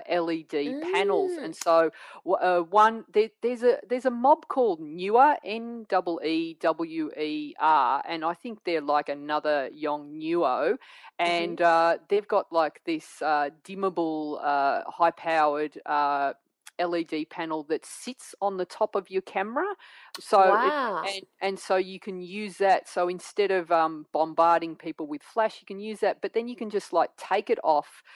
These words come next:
Speaker 1: the, so it sits in the hot shoe, but you can
Speaker 2: Mm.
Speaker 1: also take it off the hot shoe and, uh, put it on,
Speaker 2: Hold it.
Speaker 1: uh, a, a pole, get someone to
Speaker 2: Or
Speaker 1: hold
Speaker 2: hold
Speaker 1: it,
Speaker 2: it.
Speaker 1: and, uh, yeah,
Speaker 2: Mm.
Speaker 1: and, uh, suddenly you can just, uh,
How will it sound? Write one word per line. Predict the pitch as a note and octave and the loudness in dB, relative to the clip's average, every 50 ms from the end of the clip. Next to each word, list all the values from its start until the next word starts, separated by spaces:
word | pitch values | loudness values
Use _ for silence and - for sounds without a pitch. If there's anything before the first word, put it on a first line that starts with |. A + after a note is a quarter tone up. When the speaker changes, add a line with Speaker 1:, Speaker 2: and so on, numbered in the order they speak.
| - - _ _ | -20 -20 _ _
Speaker 1:
the, | D#3+ F3+ D#3+ - F3+ | -14 -12 -12 -12 -8
so | - - | -4 -4
it | E3+ - | -4 -4
sits | - - - C#4+ - - | -4 -12 -14 -14 -12 -8
in | B3+ G#3+ | -6 -2
the | E3+ - | -2 -2
hot | - - - - - | 0 2 0 0 0
shoe, | - - - A#3+ C#4+ F4 F#4 E4+ - - - - - - - _ | -4 -14 -6 0 2 2 2 2 0 -6 -20 -20 -20 -20 -4 _
but | - A3+ A3 | 2 2 2
you | A3+ G#3+ | 0 -4
can | - A#3 G#3 | -6 -4 -4
Speaker 2:
Mm. | G3+ | -2
Speaker 1:
also | - G3+ A#3 A#3 - - G3+ F#3 E3 _ | 2 2 2 2 2 2 2 2 2 _
take | - - - G#3 A3 - | -4 -2 0 0 0 2
it | - - | 2 2
off | F#3 E3+ - - - | 2 2 0 0 -2
the | E3+ E3 | -4 -2
hot | - F3 E3 - - | -2 -2 -4 -4 -4
shoe | - - - E3+ E3 D#3 D#3 D#3 - | -10 -10 -6 -4 -4 -2 -2 -2 -2
and, | - D#3 D#3 D3+ D#3 D3+ D3+ D3+ | -2 -2 -2 -4 -6 -8 -6 -4
uh, | D3+ D3 D3 D3 C#3+ - - - | 0 0 2 2 0 -2 -4 -10
put | - G#3+ F3 | -10 -8 -6
it | F3 D#3 | -2 -2
on, | D#3+ D#3 D3+ D3+ D3 D3 | 0 -2 -2 -4 -4 -2
Speaker 2:
Hold | F#3 F3 - D3 | 0 0 0 0
it. | C#3+ C#3+ | -2 -4
Speaker 1:
uh, | C#3+ C#3 - _ _ _ - | -4 -6 -12 _ _ _ -4
a, | F3 | -2
a | E3 - - D#3+ | -2 -2 -2 -4
pole, | - - - D#3+ E3+ F3+ F#3+ G3 G3+ F#3+ - | -4 0 2 4 6 6 6 4 0 -2 -4
get | F#3+ E3+ - | -6 -6 -6
someone | - - E3+ E3 D#3 D#3+ | -6 -8 -6 -4 -6 -6
to | - - D3 - - F3 | -6 -6 -6 0 4 6
Speaker 2:
Or | E3+ E3+ | 6 8
Speaker 1:
hold | |
Speaker 2:
hold | F#3+ G#3 G3 - - | 8 8 8 8 8
Speaker 1:
it, | D4 | 4
Speaker 2:
it. | - - | 2 0
Speaker 1:
and, | E3+ E3 E3 E3 - - | -2 -6 -8 -8 -8 -8
uh, | - - | -8 -6
yeah, | F3 F3 F#3+ G#3+ - - G#3+ - | -2 0 2 4 4 4 2 0
Speaker 2:
Mm. | - | -2
Speaker 1:
and, | - F#3 F#3+ F#3 F#3 F3+ | -4 -4 -4 -4 -2 2
uh, | F#3+ F3+ F3+ F3+ F3 E3 - - - - - | 4 6 8 8 6 4 2 -6 -20 -20 -8
suddenly | - - A3+ G#3 G3+ G#3 G3 F3+ | -2 0 0 0 0 -2 -2 -2
you | F3+ F3 F3 F3 | -4 -4 -6 -6
can | - F#3+ F3+ | -6 -6 -4
just, | F3 F3+ E3+ - - - | -4 -6 -6 -6 -4 0
uh, | F3+ E3+ E3 E3 | 2 2 4 2